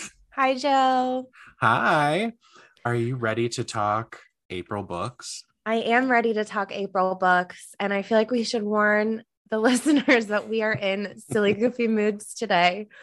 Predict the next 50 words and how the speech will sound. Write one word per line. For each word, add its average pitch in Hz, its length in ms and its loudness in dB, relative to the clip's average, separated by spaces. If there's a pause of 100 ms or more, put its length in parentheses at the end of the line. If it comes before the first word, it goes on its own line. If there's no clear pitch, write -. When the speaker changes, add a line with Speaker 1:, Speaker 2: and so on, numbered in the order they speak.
(840)
Speaker 1:
Yes, 110 360 0
we 117 220 2
are 123 240 4
in 107 260 -4
silly, 101 320 -2
goofy 95 300 -4
moods. 123 640 2 (140)
My 90 180 -4
dog 95 320 2
is 92 200 -2
chewing 95 600 -2
a 101 80 -2
bone 104 320 2
under 104 240 2
the 90 120 0
table. 117 920 2
Oh, - 320 -4
<sighs> - 100 -8 (400)
we're 117 180 4
having 110 280 2
a 101 60 0
variety 87 600 2
of, 82 220 -4 (540)
we're 147 80 2
having 107 260 2
problems 82 600 2
today. 65 440 -2
Speaker 2:
We're 262 100 0
having 269 460 2
a 277 80 -2
variety 226 460 2
of 208 80 -4
issues 185 400 -6
today, 170 400 0
and 185 120 -4
I 185 120 2
keep 233 240 -4
drinking 285 340 -2
more 226 160 0
coffee 220 560 0
in 226 140 -2
the 208 60 0
hopes 202 340 2
that - 80 -8
Speaker 1:
Mm-hmm. 262 80 -4
Speaker 2:
that 262 180 4
will 214 80 0
help, 190 600 2
but 202 100 0
it's 196 160 0